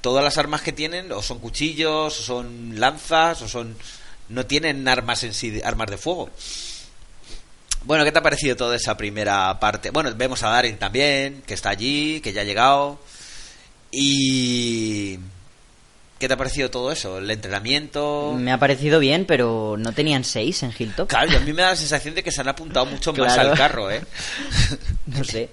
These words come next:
Speaker 1: Eran
Speaker 2: A ver,
Speaker 1: seis.
Speaker 2: me ha gustado la escena porque, joder, los
Speaker 1: Que
Speaker 2: ves
Speaker 1: es,
Speaker 2: activos, los ves
Speaker 1: sí,
Speaker 2: luchando.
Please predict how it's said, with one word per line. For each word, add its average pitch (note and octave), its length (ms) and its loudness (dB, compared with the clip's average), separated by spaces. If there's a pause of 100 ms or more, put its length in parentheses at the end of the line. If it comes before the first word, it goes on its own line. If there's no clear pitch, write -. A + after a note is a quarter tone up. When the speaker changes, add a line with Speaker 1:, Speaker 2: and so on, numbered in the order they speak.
Speaker 1:
Eran C3 240 2
Speaker 2:
A C3 60 8
ver, C#3+ 140 8
Speaker 1:
seis. C#3+ 120 2
Speaker 2:
me C#3 80 6
ha C#3 40 8
gustado D3+ 300 6
la D#3 80 8
escena E3 380 4
porque, G#2+ 800 -2 (240)
joder, G#2+ 260 -8 (380)
los A#2+ 180 0
Speaker 1:
Que A#2+ 60 0
Speaker 2:
ves C#3 80 6
Speaker 1:
es, - 60 -2
Speaker 2:
activos, C#3+ 560 4
los B2 140 0
ves C3+ 140 2
Speaker 1:
sí, C3 60 -4
Speaker 2:
luchando. C#3 520 2